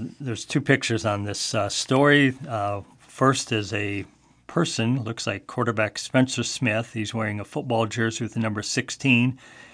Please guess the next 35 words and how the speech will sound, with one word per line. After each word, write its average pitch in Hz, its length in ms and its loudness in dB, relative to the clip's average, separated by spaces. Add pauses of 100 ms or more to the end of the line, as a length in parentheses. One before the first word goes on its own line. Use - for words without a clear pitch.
(220)
and 110 400 0
carrying 135 320 6
a 107 60 0
football 123 400 0
as 110 120 -2
he 120 60 -2
crosses 113 340 0
the 110 80 -6
finish 147 420 0
line. 101 180 -2
So 110 160 -4
I 104 60 0
assume 123 340 0
he 107 220 -2
carried 113 340 0
a 110 40 -4
football 110 460 -2
the 98 120 -6
entire 104 580 -2
race 110 480 0
of 101 140 -10
five 101 360 2
miles 113 460 2 (720)
through 110 220 -2
a 107 60 0
rural 120 340 4
Iowa 113 300 8
landscape 123 720 4
featuring 107 460 -2
creek 165 280 2
crossings, 131 540 4
cows, 127 440 4
and 107 120 0
muddy 120 180 4
fills 113 500 0